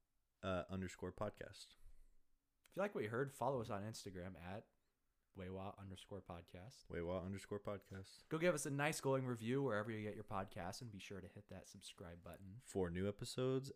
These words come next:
Speaker 1: every Saturday.
Speaker 2: Every Saturday.
Speaker 1: Every Saturday.
Speaker 2: Every Saturday.
Speaker 1: Every single one.
Speaker 2: We hope you liked what you heard, and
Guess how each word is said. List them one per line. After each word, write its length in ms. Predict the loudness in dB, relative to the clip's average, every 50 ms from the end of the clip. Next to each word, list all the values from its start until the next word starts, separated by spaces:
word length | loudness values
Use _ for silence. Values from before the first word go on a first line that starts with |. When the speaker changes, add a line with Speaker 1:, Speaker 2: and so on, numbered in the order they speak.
| -4
Speaker 1:
every 220 | -4 0 0 0 0
Saturday. 400 | 0 -2 -2 -2 -2 -2 0 0
Speaker 2:
Every 200 | 2 2 2 2
Saturday. 580 | 2 2 2 4 2 2 2 0 -2 -4 -8 -14 -18 _ _ _ _ _ -20 -18 -8 _
Speaker 1:
Every 400 | 10 12 12 12 12 12 10 10
Saturday. 540 | 8 8 8 8 10 10 8 6 4 4 6 8
Speaker 2:
Every 280 | 8 8 8 6 2 4
Saturday. 600 | 4 4 4 4 4 2 2 0 0 -2 -2 -4 2 10
Speaker 1:
Every 340 | 12 12 12 12 12 10 8 8
single 500 | 8 8 8 8 10 8 8 8 6 4
one. 380 | 2 0 0 0 -2 -4 -4 -8 -10 -18 -20 -20 -20 -6 0
Speaker 2:
We 80 | 6 6
hope 140 | 8 8 8
you 100 | 8 8
liked 240 | 8 6 6 4
what 140 | -2 -6 -4
you 80 | -4 -4
heard, 280 | -2 -2 -2 0 -2
and 80 | -2 -4